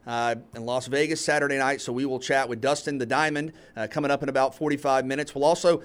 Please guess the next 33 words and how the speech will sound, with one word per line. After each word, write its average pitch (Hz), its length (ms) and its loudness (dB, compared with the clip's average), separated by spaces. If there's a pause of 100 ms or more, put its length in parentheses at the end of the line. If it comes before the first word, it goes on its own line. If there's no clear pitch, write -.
(180)
talk 190 160 2
about 196 160 0
the - 60 -4
future 202 460 0
of 151 100 -2
college 165 400 4
football. 107 640 -2
Uh, 113 240 -2
a - 20 -2
lot 147 280 6
of 147 180 2 (280)
commentary 156 600 2
out 143 220 4
there 147 180 6
about, 131 260 4
we've 123 100 -6
seen 160 180 -4
the 139 60 -2
transfer 151 520 -2
portal 143 300 0
stuff, 143 380 2 (220)
we've 123 120 -2
seen 165 240 -2
the 147 60 0
big 151 240 0
salaries, 143 680 0 (180)
we've 131 180 -4
seen, 156 420 0 (260)
you 143 100 -4
know, 131 160 4
conference 156 500 -2
realignments. 143 600 0
What, 135 360 2